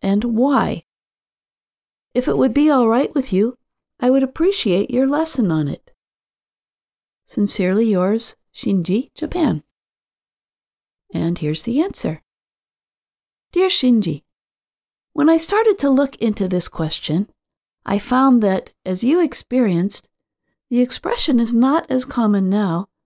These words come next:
as it was in the past. The first use in American English is recorded around eighteen forty-eight. The highest point for its use was in the nineteen forties and nineteen fifties.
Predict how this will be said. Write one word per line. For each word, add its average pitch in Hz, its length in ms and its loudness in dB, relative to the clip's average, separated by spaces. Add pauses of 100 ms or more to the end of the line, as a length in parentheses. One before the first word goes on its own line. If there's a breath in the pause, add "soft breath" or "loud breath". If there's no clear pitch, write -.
(140)
as 302 140 0
it 277 120 2
was 165 300 0
in 208 120 2
the 226 100 0
past. 233 640 -4 (1400)
The 196 100 -4
first 262 360 -2
use 240 300 0
in 208 80 2
American 196 480 0
English 185 520 0
is 269 200 -2
recorded 220 500 0
around 214 340 2
eighteen 214 420 0
forty-eight. 202 880 0 (1300)
The 202 200 -2
highest 262 420 0
point 180 300 -2
for 175 160 -2
its 165 180 -6
use 190 360 -2 (260)
was 302 220 0
in 269 140 4
the 269 100 6
nineteen 226 440 2
forties 185 480 0
and 247 140 2
nineteen 202 420 0
fifties. - 640 -6